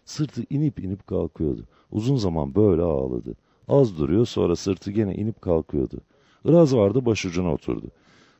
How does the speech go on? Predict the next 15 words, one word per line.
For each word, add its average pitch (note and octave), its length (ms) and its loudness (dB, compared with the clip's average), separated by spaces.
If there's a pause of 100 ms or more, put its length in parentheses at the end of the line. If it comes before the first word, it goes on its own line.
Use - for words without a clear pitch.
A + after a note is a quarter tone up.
"Kızım, C3+ 360 -6
kızım, E2 480 -6
güzel A#2 340 2
Hatice G2 380 2
kızım, C#2+ 400 -6
neden G3 340 4
kendini D#3+ 420 2
böyle C#3 180 6
yiyip G#2+ 320 0
bitiriyorsun? C#2+ 600 -2
Kendini C#3+ 460 2
harap A2+ 420 2
ediyorsun. E2 540 -6
Yazık E3+ 340 2
sana. D#2+ 340 -2